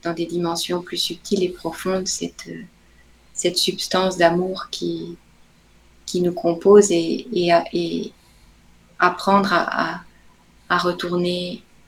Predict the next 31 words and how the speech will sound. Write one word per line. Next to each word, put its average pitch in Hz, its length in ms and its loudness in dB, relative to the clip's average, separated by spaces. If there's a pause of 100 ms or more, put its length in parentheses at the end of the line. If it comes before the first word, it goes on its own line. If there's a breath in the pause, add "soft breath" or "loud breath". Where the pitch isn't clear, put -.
mon 180 200 -2
cœur 180 380 -2
et, 170 360 -6
et 180 80 -6
ma 175 120 0
conscience 175 520 -4
vers 170 160 0
l'éternel, 170 640 -2
vers 170 180 -4
quelque 175 260 -10
chose 180 220 -4
qui - 120 -6
ne 170 80 -2
dépend 170 240 -2
pas 170 160 0
du 165 160 -4
temps. 165 220 -10 (760 loud breath)
Et 185 100 0
pour 180 260 -8
ça, 202 200 6
souvent, 180 500 0 (120)
euh, 170 160 -4
ça 175 160 -6
peut 175 140 -4
demander 175 320 0
un 175 80 0
certain 170 360 -4
retrait, 170 460 -6 (600 soft breath)
un 170 100 0
retrait 170 540 0
de, 160 380 -8